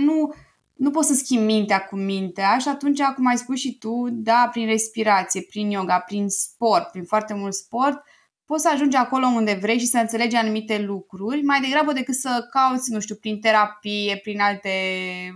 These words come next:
uh, drumuri mult mai lungi. Asta e părerea mea, e, uh,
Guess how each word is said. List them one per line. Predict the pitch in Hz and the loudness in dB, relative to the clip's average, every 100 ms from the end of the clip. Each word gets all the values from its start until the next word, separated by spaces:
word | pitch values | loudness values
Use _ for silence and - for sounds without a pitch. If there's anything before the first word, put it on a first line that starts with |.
| 190 _ _ | -16 _ _
uh, | - 208 208 208 | -6 -2 -2 -4
drumuri | - 208 269 254 247 | -10 -4 0 4 4
mult | 262 | 4
mai | 233 196 | 4 2
lungi. | 185 170 156 226 | 0 -2 -2 0
Asta | 233 254 | 0 0
e | |
părerea | 240 254 247 | 0 2 4
mea, | 247 226 | 4 4
e, | 190 196 | 0 -2
uh, | 202 196 196 | -2 -2 -2